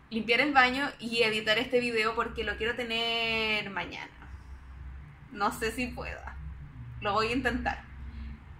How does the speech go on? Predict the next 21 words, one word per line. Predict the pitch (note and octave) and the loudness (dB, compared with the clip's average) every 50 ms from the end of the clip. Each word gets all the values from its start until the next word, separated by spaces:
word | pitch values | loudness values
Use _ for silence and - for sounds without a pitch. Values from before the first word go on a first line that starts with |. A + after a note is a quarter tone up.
| - - - | -14 -2 2
Voy | A3+ A3 | 6 6
a | A3+ | 6
hacer | A3 - B3 A#3 | 6 4 0 0
mis | A#3 A3+ A3+ | 0 -2 2
máximos | G#3 G#3+ G#3+ - B3+ A3+ - B3+ | 2 2 2 2 -4 -2 0 0
esfuerzos | A#3 A3+ - - G3 F#3+ F#3+ - A#3 G#3 - | -2 -2 -2 -2 -2 -2 -2 -4 -8 -6 -4
porque, | A3 G#3 G3+ - - G#3 G3+ G3+ G3+ G3 F#3+ F#3+ F#3 F#3 F3+ F3+ F#3 G3 G3 G3 - - - - - - - - - - - - - - - - - - - - - - - - - - - - - - - - - - - - - | -4 -4 -4 -4 -4 -2 -2 0 0 0 -2 -2 -2 -4 -4 -6 -6 -8 -8 -12 -14 -16 -18 -16 -16 -16 -16 -16 -16 -16 -16 -18 -18 -20 -18 -16 -16 -14 -12 -12 -12 -12 -12 -14 -14 -16 -16 -18 -16 -16 -14 -14 -12 -14 -14 -8 -6
porque | A3 A3 B3 A#3+ | -6 -2 -2 -2
sería | - B3 B3 B3+ C#4 D4 | 0 0 2 4 6 8
bacán | D4 C#4 - A3 B3+ C#4 C#4 | 8 8 8 6 4 6 4
tener | C4+ C4 C4 B3+ C4 | 0 -2 -2 -2 -2
un | C4 B3+ | -2 0
video | B3 B3 A#3+ A#3+ | 0 2 2 2
entre | A#3+ A#3+ B3 A#3+ | 0 0 -2 -4
medio | A3+ A#3 A3+ | -4 -2 -2
de | A3+ | 0
la | A3+ A3+ | -2 -2
semana. | - G3+ F3 - - - - - - - - - - - - - - - - - - - - | -2 -6 -6 -8 -8 -8 -8 -10 -10 -12 -14 -14 -16 -16 -18 -16 -16 -14 -12 -10 -12 -10 -12
Sería, | - - G3+ G3 G3+ G3+ F#3+ F#3+ F#3+ - - - - | -6 -4 -2 0 4 6 8 8 6 6 4 -6 -12
mm, | - - - - - - - - | -14 -12 -12 -10 -10 -10 -4 0
bastante, | F#3+ F#3+ - - G#3 G3+ - - - G#3+ G#3 G3+ G3+ G3+ G3 | 0 0 0 0 -2 -4 -4 -2 -2 0 0 0 0 -2 -4